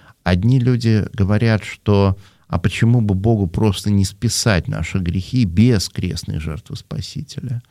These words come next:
А другие люди говорят, что Бог есть несправедли-, Бог несправедлив, раз Он допускает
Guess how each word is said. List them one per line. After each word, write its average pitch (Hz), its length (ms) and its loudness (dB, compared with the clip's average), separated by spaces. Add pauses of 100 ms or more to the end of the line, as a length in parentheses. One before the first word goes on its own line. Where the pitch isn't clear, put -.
(520)
А - 140 0
другие 101 320 2
люди 117 280 2
говорят, 92 580 2 (360)
что - 220 -2
Бог 95 340 0
есть 85 260 -2
несправедли-, 98 720 -2
Бог 98 260 2
несправедлив, 107 680 -2
раз 123 260 -2
Он 107 100 2
допускает 98 800 0